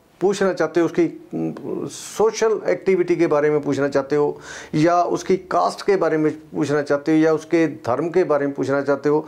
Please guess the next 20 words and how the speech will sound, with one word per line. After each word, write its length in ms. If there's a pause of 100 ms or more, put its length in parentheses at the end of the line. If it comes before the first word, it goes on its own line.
(300)
मेरे 280
को 160
याद 320
है 200 (680)
बलबीर 560
सिंह, 400 (800)
डॉक्टर 380
बलबीर 320
सिंह 240 (260)
जो 180
आम 500
आदमी 340
पार्टी 680
के 520
विधायक 640
का 500 (960)
चुनाव 360
लड़ 160
रहे 300
हैं, 240